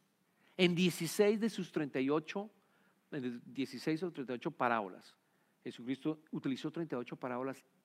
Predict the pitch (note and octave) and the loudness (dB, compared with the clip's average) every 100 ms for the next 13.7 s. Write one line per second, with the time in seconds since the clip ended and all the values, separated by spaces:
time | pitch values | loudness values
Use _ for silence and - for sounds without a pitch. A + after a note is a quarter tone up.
0 | _ _ - D3+ E3 D#3+ - C#3 - F3 | _ _ -12 -4 2 2 2 -6 0 0
1 | F3 F3+ C#3 A#2+ A2 A2 - _ _ _ | 0 -2 -2 -2 -6 -12 -16 _ _ _
2 | _ _ D3+ C#3+ C3 C3+ C3+ - A#2+ G#2+ | _ _ 2 4 2 -4 -6 -8 -8 -6
3 | G#2 G#2 G#2+ A2 A#2+ A#2+ - - F#2+ A2 | -8 -8 -8 -6 -8 -10 -16 -18 -16 -16
4 | G2+ - - - E3 F3+ F3 - G3 F3 | -18 -18 4 6 8 8 4 0 0 0
5 | G#3 E3+ G2 - _ _ _ - F3+ G#3 | 0 -2 -4 -12 _ _ _ -2 2 2
6 | G3 - G3+ F3+ G3 G3 G3+ - C#3 C3+ | 0 -2 0 0 0 0 0 -2 -4 -4
7 | - - _ F#3+ F#3 - _ - C#3+ D3 | -8 -20 _ 0 0 -2 _ -6 -4 -2
8 | G3 D#3 C3 A#2 A#2+ A#2+ F#3 E3+ A#2+ - | -2 -2 -6 -8 -10 -2 0 0 -2 -8
9 | - - C#3 C3 - C3 A2+ A2+ - A3+ | -10 -2 -2 -2 -6 -8 -6 -10 0 0
10 | A3+ - G#2 - - _ _ _ _ _ | 0 -6 -10 -14 -20 _ _ _ _ _
11 | _ - E3 D#3+ F3+ D3 D3+ D#3 F3+ E3+ | _ -2 2 2 2 0 -2 0 2 4
12 | F3+ F3+ F3 D3 C3+ A#2+ B2 D#3 - B2+ | 4 4 2 0 -4 -8 -8 -8 -4 -2
13 | A#2 A#2+ C3 B2+ - - G#2 | -2 -4 -6 -8 -10 -14 -16